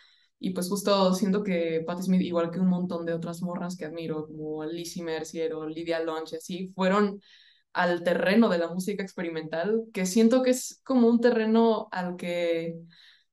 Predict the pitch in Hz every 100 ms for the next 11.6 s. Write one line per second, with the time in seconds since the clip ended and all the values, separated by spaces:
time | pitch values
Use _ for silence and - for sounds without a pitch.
0 | _ 226 208 208 226 202 180 180 180 196
1 | 208 208 208 214 185 175 175 180 196 196
2 | 190 170 160 165 165 165 175 160 156 160
3 | - 233 175 170 170 175 180 185 190 180
4 | 175 160 165 170 175 170 165 165 - 165
5 | 160 156 151 151 151 151 _ _ _ _
6 | _ _ _ 165 160 156 151 156 151 170
7 | 151 165 151 151 175 254 - - - 208
8 | 240 233 302 254 220 - 254 262 277 269
9 | 269 269 277 277 - 202 202 196 202 208
10 | 262 - 294 294 285 233 240 254 - 202
11 | 175 160 160 202 302